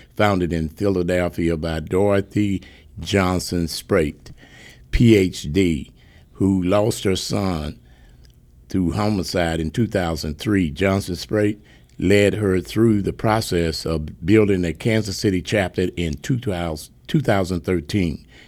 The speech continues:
Temple launched Kansas City Mothers in Charge as a program of Kansas City Ad Hoc Group Against Crime. Later, the organization received funding from the Kansas City, Missouri Police Department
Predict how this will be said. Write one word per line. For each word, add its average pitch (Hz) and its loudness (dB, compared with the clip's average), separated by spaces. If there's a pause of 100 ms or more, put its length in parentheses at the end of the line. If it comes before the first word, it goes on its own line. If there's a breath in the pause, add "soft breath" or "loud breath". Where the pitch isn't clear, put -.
(120 soft breath)
Temple 120 2
launched 98 -2
Kansas 101 0
City 92 0
Mothers 87 -2
in 80 -6
Charge 107 -4 (520 loud breath)
as 95 -2
a 78 -2
program 92 -2 (160)
of 82 -4
Kansas 110 0
City 98 0
Ad 90 -2
Hoc 82 -6
Group 90 -2
Against 78 -6
Crime. 101 0 (400 loud breath)
Later, 117 4
the 98 0
organization 98 0
received 98 -2
funding 104 -2
from 85 -6
the 85 -6
Kansas 107 -4
City, 101 -2
Missouri 90 -4
Police 95 -8
Department 78 -10